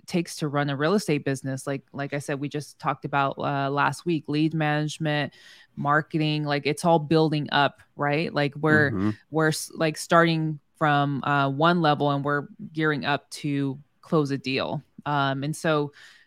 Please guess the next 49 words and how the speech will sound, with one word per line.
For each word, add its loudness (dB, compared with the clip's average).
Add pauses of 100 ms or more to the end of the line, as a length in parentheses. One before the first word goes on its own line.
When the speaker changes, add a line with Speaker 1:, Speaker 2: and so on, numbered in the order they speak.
(160)
Speaker 1:
uh, 2
really 6
hope 8
you 4
guys 6
took 0
a 0
lot 4
out 2
of -4
this. 2
Again, -6
feel -6
free -4
to -2
reach -4
out 2
to 2
us -2 (100)
on -4
I -2
G 0 (220)
or, -4
you -4
know, -4 (600)
comment, 2
uh, 0
down -2
below, 0
um, -6
in, -8
in -6
the -8
chat. 2
We'd -8
love -2
to, -6
like, -6
get -4
back 4
to -4
you 0
guys. 2 (460)
Um, 0
but 4 (320)
these 0
next 2
couple 4
weeks, -4